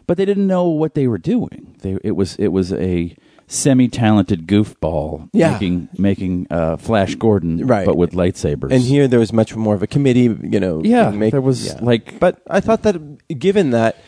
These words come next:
Speaker 2: it strayed a lot from the original, the, the, the previous eight movies, you know,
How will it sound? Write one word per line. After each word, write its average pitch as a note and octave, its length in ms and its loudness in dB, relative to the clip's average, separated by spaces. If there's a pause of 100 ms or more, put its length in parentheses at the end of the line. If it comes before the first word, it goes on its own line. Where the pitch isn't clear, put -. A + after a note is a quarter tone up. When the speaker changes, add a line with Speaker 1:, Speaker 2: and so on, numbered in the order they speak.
(320)
Speaker 2:
it C#3 160 2
strayed D3 360 2
a B2 60 4
lot A#2 260 2
from G#2+ 260 -2
the G#2 100 2
original, G#2 580 0
the, G#2 220 2
the, G2 260 0 (100)
the F#2+ 80 -8
previous G2+ 560 -2
eight G#2+ 240 -4
movies, F#2+ 680 -2
you F#2 140 -8
know, D#2 280 -6